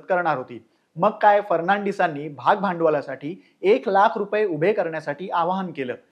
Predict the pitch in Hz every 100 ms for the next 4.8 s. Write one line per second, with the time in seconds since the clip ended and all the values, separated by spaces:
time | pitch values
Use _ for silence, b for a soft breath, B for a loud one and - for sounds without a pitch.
0 | - - 190 226 208 185 226 208 180 214
1 | 214 196 196 196 185 175 196 190 196 160
2 | 190 208 202 185 185 185 180 190 156 139
3 | 143 165 190 170 165 170 165 139 147 165
4 | 139 131 - 170 165 180 185 127